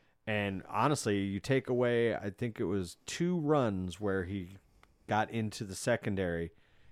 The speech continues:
You take those two away, and they just absolutely locked him down. And then take away the, the big A J Brown seventy plus yard touchdown, and they really dominated.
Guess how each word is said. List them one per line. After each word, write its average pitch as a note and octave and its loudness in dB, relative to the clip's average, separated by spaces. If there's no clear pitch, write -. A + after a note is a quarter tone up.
You G#2+ -2
take D3 4
those D3+ 8
two C#3 6
away, G#2 4
and F#2+ 0
they A#2 2
just G#2 -4
absolutely A2+ 2
locked G2 0
him E2 -6
down. F#2+ -2
And G#2 -4
then G2+ 0
take C3+ 0
away A2+ 4
the, G2+ 4
the F#2 -2
big A2+ 0
A A#2 0
J G#2+ 4
Brown A2 2
seventy A2 2
plus A2+ 0
yard G#2 2
touchdown, G2+ -2
and G2+ -4
they G#2 2
really A2 4
dominated. E2 -4